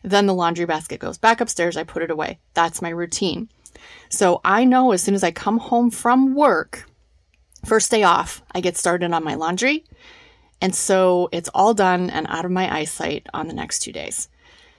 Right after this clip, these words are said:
Unloading the dishwasher, I also make sure to run that dishwasher the night before I go to work. And then I unload the dishwasher before I go to work. So I come home, I have an empty dishwasher, and I know I need to start my laundry. It sounds,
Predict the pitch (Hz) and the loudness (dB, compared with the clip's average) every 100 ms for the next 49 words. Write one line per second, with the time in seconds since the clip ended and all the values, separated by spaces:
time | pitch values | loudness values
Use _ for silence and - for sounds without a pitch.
0 | _ _ _ _ _ - 208 226 233 220 | _ _ _ _ _ 0 4 4 4 4
1 | 190 180 - 196 - 254 254 170 - - | 2 0 -2 -2 0 0 0 -2 -2 0
2 | 190 - 214 196 226 - 185 180 170 170 | 0 0 -2 -2 -4 -4 -2 -2 -4 -4
3 | 185 202 208 - 208 196 233 220 185 165 | -2 -2 -2 -2 -2 0 0 0 -2 -4
4 | 156 160 - 170 - - 175 190 208 - | -4 -6 -8 -10 -10 -8 -4 -2 -2 -2
5 | 202 226 226 233 254 294 - - - _ | -2 -2 0 0 0 0 -8 -16 -18 _
6 | 185 190 185 180 - 165 160 160 170 _ | 0 2 2 0 -2 -2 -2 -6 -8 _
7 | _ _ _ _ _ _ - 240 226 165 | _ _ _ _ _ _ 4 6 6 2
8 | 160 196 156 - 147 147 165 156 165 - | 0 -4 -4 -2 -2 -2 -2 -4 -6 -12
9 | 196 214 262 202 - 101 87 - - 165 | -4 4 4 4 0 -4 -8 -6 -4 -4
10 | - 247 240 214 208 196 165 - - 190 | 0 0 2 2 0 -2 -6 -8 -4 -2
11 | 214 208 185 - 170 170 175 165 170 165 | -2 -2 -4 -2 -2 -2 -2 -2 -4 -6
12 | 170 170 156 170 170 - - 78 67 - | -6 -6 -6 -6 -6 -6 -8 -8 -10 -10
13 | 76 - _ _ - 214 277 320 302 | -14 -16 _ _ -6 -2 2 2 0